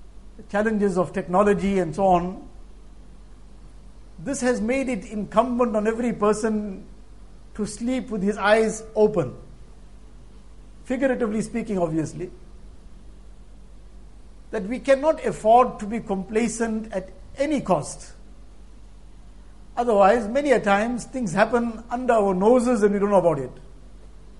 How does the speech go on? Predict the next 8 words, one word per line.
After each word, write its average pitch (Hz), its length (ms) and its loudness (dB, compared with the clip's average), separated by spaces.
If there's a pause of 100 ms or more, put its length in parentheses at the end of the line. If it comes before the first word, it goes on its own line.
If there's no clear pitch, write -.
(2000)
And 214 120 -6
there 262 100 -4
is 247 100 -6
a 208 100 2
concerted 294 920 -2
effort 254 320 4
out 190 280 0
there 185 360 2